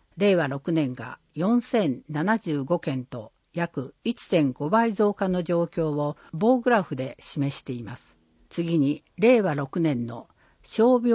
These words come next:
程度別搬送者の割合を円グラフで示しています。搬送者数は三千七百二十一人。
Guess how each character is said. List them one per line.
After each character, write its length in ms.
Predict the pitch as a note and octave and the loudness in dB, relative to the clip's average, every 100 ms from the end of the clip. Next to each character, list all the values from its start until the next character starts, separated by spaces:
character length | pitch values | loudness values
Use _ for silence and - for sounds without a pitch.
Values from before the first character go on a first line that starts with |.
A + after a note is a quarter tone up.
| A3 | 2
程 220 | G#3+ A3 | 4 4
度 140 | G#3 F#3 | 4 2
別 300 | F#3+ - F#3 | -2 -2 -2
搬 320 | - A3 B3 | 0 0 2
送 220 | - A3+ | 2 0
者 180 | - D3+ | 0 -2
の 140 | C#3 | 0
割 300 | C3+ C#3 C#3 | -2 -4 -4
合 240 | C#3+ C3 C#3 | -4 -4 -6
を 180 | - _ | -10 _
円 220 | G3 A#3+ C#4 | 4 4 4
グ 120 | C4 | 2
ラ 100 | A3 | 0
フ 140 | - | -2
で 200 | C3 C3+ | -8 -8
示 380 | - D#3 C#3 C3 | -6 -2 0 -2
し 40 | - | -6
て 80 | |
い 100 | B2 | -8
ま 140 | G#2+ G#2 | -8 -14
す。 340 | - - _ _ _ _ _ | -16 -20 _ _ _ _ _
搬 320 | - F3+ F#3+ | -2 0 0
送 260 | - F#3+ F#3 | 0 0 0
者 160 | F3+ | -2
数 200 | - - | -6 -6
は 360 | C#3 C3 B2+ - _ _ _ | -6 -4 -8 -12 _ _ _
三 380 | - - F#3+ A#3+ | -14 -2 2 2
千 320 | G#3 A3+ F3+ | 4 2 2
七 220 | D#3+ D3+ F3 | 0 0 0
百 420 | D#3 C#3 C3 D3+ | -2 -6 -10 -4
二 200 | F3 G3 | -2 -2
十 320 | D#3+ C3+ C3+ | -2 -2 -4
一 320 | - C#3+ D3+ C3+ | -8 -6 -2 -2
人。 260 | A#2+ A2+ | -4 -10